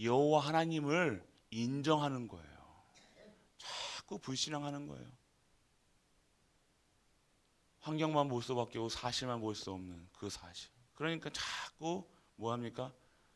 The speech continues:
세상 거에 눈을 돌리는 거예요. 세상 거에. 세상 거에 눈을 돌리고 사람 거에 눈이 돌리고. 그렇기 때문에 오늘 하나님은요, 결국 사사 드보라를 통해서요, 뭘 원하시냐?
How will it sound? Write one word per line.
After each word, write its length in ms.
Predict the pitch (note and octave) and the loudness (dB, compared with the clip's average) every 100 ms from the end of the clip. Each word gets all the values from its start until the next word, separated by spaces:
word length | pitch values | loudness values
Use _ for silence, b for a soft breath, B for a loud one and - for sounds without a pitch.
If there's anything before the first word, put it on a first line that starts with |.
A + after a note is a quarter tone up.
| b | b
세상 300 | - F3 F#3+ | -10 -8 -4
거에 160 | F3+ | -2
눈을 220 | D3 C3+ C3 | 0 0 -2
돌리는 360 | A2+ A#2 A#2+ | -4 -6 -8
거예요. 160 | A2+ G#2 | -10 -14
세상 340 | A#2 A#2 A2+ | -16 -18 -18
거에. 120 | - _ _ _ _ _ _ _ _ _ _ _ _ _ _ _ _ _ _ _ _ _ _ _ _ _ _ _ _ _ _ _ _ _ | -20 _ _ _ _ _ _ _ _ _ _ _ _ _ _ _ _ _ _ _ _ _ _ _ _ _ _ _ _ _ _ _ _ _
세상 320 | - C#3 C3+ | -8 -6 -6
거에 200 | - A#2+ | -2 -2
눈을 280 | G#2+ G#2+ G2+ | 0 -2 -2
돌리고 680 | G2+ F#2+ F#2 F#2+ G2 F#2 F#2 | -2 -4 -6 -8 -12 -12 -16
사람 320 | - B2+ B2 A2+ | -8 -4 -4 -6
거에 160 | G#2 | -8
눈이 280 | G2 F#2 G2 | -8 -10 -12
돌리고. 340 | F#2+ F2 F2 _ _ _ _ _ _ _ _ _ _ _ _ _ _ _ _ _ _ - | -14 -16 -20 _ _ _ _ _ _ _ _ _ _ _ _ _ _ _ _ _ _ -16
그렇기 200 | E2+ G#2 | -10 -6
때문에 280 | G#2+ G#2+ G#2 | -4 0 0
오늘 600 | G2+ G2+ G2 G2 F#2+ F#2 - _ _ _ _ _ - | 0 0 0 -2 -4 -8 -14 _ _ _ _ _ -16
하나님은요, 880 | A2+ B2 B2+ A#2+ G#2+ F#2+ F#2 G2+ F#2+ - | -4 -2 0 -2 -2 -4 -4 -6 -10 -6
결국 600 | F#2+ A#2 A#2+ B2+ B2 - | -4 0 2 4 2 -4
사사 320 | - B2+ B2 | -6 2 2
드보라를 480 | - A2 A2 A2 G#2+ | 2 2 4 2 0
통해서요, 680 | G#2+ G2+ F#2 F2+ F#2 G#2+ | -6 -6 -4 -2 -2 -2
뭘 240 | G2+ G2 G#2+ | -2 -2 0
원하시냐? 600 | G2 F#2+ F2 E2 G#2+ | -2 -4 -6 -6 -4